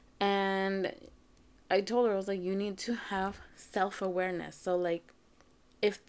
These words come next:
someone says something to you, like, "Oh, Anelli, that shirt doesn't look nice on you. You should try this one on," but you take it the wrong way, saying, like, "Oh, you know, like, that's ugly." No.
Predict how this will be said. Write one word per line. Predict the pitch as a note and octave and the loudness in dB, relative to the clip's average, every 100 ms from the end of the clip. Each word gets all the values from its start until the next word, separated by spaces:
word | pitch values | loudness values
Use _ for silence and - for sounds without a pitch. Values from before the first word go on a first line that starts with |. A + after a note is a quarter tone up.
| - | -20
someone | - A3+ A#3 B3+ | -4 -2 2 0
says | B3+ A3+ | 0 0
something | A#3 A3+ G#3+ | 0 0 -2
to | G#3 G3+ | -4 -6
you, | F3+ F#3+ F3 A#3 - - - - - - - - | 2 4 4 2 -10 -20 -20 -20 -20 -20 -16 0
like, | F#3+ F3 E3+ - | 4 6 4 -2
"Oh, | B3+ B3+ C4 B3+ - | 0 0 0 -2 0
Anelli, | B3+ A#3+ A3+ | 2 4 4
that | A3+ - | 2 2
shirt | - - A#3+ - | -4 0 0 2
doesn't | A3+ A3 - | 0 0 -2
look | A#3 - | -2 -2
nice | G#3 G#3+ A3+ | -2 -2 -2
on | A3+ | -2
you. | G#3 | -2
You | G3+ | -4
should | G3+ A3 | -4 -4
try | A3 F#3 | 0 0
this | F#3 - | 0 -2
one | G3 G#3+ | -4 0
on," | B3+ A#3 G#3 | 2 2 -2
but | F#3 E3+ | 0 0
you | G3+ | 2
take | G#3+ G#3+ | 0 2
it | G#3 | 2
the | F#3+ F3+ | 2 2
wrong | F3+ G3 | 2 0
way, | F#3+ | -2
saying, | F3 F3+ E3+ | 0 -2 -2
like, | E3 - | -2 0
"Oh, | A3 G#3 | 2 6
you | E3+ E3+ | 4 4
know, | E3+ | 0
like, | E3 D#3+ - | 0 -2 -4
that's | - F3+ - | 0 0 2
ugly." | F#3 D#3+ A#2+ C3+ | 2 4 0 -2
No. | E3 D#3 | -4 -4